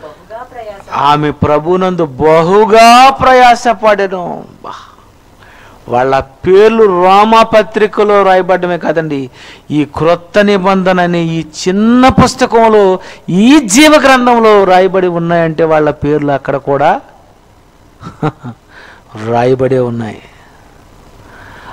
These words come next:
Speaker 2: ఆమె ప్రభువునందు బహుగా ప్రయాసపడింది. ముందుగా ఉన్నవారు, ప్రభువునందు ప్రయాసపడిన వారు,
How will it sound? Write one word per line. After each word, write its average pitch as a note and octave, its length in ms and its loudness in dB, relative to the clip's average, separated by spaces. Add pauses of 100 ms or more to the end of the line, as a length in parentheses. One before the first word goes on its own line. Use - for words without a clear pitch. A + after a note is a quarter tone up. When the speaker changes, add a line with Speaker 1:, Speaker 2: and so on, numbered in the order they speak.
(220)
Speaker 2:
ఆమె G3+ 260 2
ప్రభువునందు D4 680 2
బహుగా D4+ 680 4
ప్రయాసపడింది. E4+ 960 2 (960)
ముందుగా D#4+ 540 2
ఉన్నవారు, D#4+ 480 4
ప్రభువునందు D#4 600 0
ప్రయాసపడిన C#4+ 680 0
వారు, A#3 580 2